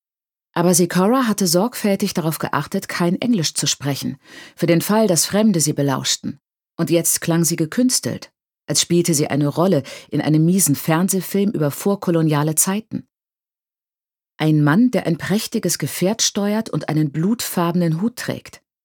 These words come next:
Ich fing an zu lachen, und sie fing auch an zu lachen,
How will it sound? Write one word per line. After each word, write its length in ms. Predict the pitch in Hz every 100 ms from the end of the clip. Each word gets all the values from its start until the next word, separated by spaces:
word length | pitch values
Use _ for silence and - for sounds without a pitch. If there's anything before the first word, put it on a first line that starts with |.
| _ _ _ _ _ _ _ _ -
Ich 140 | 151
fing 200 | 190 143
an 120 | 139
zu 140 | - 143
lachen, 380 | 175 - - - _ _ -
und 100 | 160
sie 160 | 185 214
fing 220 | 220 -
auch 200 | 240 -
an 160 | 151
zu 140 | 147 143
lachen, 360 | 135 - 151